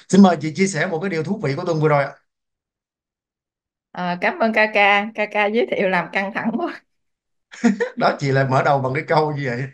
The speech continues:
Speaker 2: À, tuần vừa rồi thì, à, cái mà chị, à, à, ấn tượng nhất đối với lại, à, team của mình á, đây là lần đầu tiên mà team làm cái, à, K P I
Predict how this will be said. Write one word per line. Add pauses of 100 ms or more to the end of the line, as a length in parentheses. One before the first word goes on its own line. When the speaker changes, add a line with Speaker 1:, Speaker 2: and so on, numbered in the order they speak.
(880)
Speaker 2:
À,
tuần
vừa
rồi
thì,
à, (300)
cái (120)
mà
chị,
à, (1300)
à,
ấn
tượng
nhất
đối
với
lại,
à,
team
của
mình
á, (560)
đây
là
lần
đầu
tiên
mà
team
làm
cái,
à, (100)
K
P
I